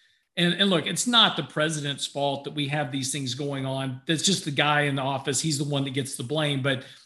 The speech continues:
again, that's, if you're taking a look at sentiment polls, whether it's the University of Michigan Sentiment Index, or you're taking a look at presidential approval ratings, or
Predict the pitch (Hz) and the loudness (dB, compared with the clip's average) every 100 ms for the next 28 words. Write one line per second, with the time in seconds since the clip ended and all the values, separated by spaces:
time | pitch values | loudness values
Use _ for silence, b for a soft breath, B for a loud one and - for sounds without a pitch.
0 | B _ 165 156 202 180 160 160 - 139 | B _ 2 4 6 6 4 2 -2 -2
1 | 160 160 190 180 143 156 165 151 - - | 0 2 2 2 2 2 0 -2 -2 2
2 | 202 185 156 - 143 127 120 151 147 139 | 4 4 0 -2 -4 -4 -2 0 2 0
3 | - 131 139 180 170 170 175 156 160 151 | 0 -2 0 0 0 0 0 0 0 -2
4 | - 151 - 165 156 147 147 147 147 - | -4 -4 -2 -2 -2 -2 0 0 0 -2
5 | 131 127 127 151 143 135 127 - 180 175 | -4 -4 -4 -4 -2 -4 -6 -4 0 2
6 | 170 143 139 123 170 156 147 151 147 143 | 0 -2 -6 -4 -2 -2 0 0 0 0
7 | 139 120 143 139 135 | -2 -4 -2 -2 -2